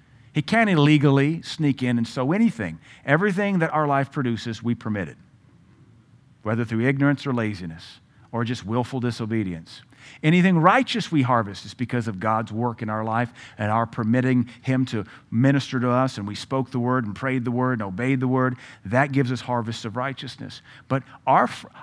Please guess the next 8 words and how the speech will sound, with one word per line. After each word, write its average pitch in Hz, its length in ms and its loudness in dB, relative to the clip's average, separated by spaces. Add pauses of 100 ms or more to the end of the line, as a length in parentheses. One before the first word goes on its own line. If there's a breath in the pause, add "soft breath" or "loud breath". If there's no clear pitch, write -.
our 196 180 6
life, 190 280 2
folks, - 420 -8 (400)
our 190 180 8
life 165 480 2
is 131 260 -2
our 135 200 0
fault - 500 -8